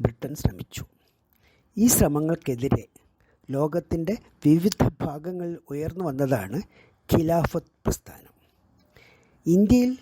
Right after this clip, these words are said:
ഖിലാഫത്ത് പ്രസ്ഥാനം രൂപം കൊണ്ട വർഷം ആയിരത്തി തൊള്ളായിരത്തി പത്തൊമ്പത്. ഇന്ത്യയിൽ ഖിലാഫത്ത് പ്രസ്ഥാനം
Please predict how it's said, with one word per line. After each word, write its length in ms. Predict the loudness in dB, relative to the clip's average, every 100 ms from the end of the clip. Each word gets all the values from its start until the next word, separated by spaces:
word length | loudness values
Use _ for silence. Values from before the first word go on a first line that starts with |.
| -16 0
ഖിലാഫത്ത് 480 | 4 4 2 -2 -2
പ്രസ്ഥാനം 440 | -2 0 2 2
രൂപം 340 | 2 2 0 -2
കൊണ്ട 180 | -6 -6
വർഷം 480 | -6 -8 -8 -8 -10 -12 _ -10
ആയിരത്തി 400 | -2 -2 -2 -6
തൊള്ളായിരത്തി 520 | -2 0 0 -4 -8
പത്തൊമ്പത്. 680 | -6 -8 -4 -6 -6 -10 -14 -20 _ _ _ _ _ _ _ _ -2
ഇന്ത്യയിൽ 480 | 0 2 0 -2 -6 -12 _ _
ഖിലാഫത്ത് 480 | -4 0 0 -2 -6
പ്രസ്ഥാനം 460 | -6 -4 -2 -2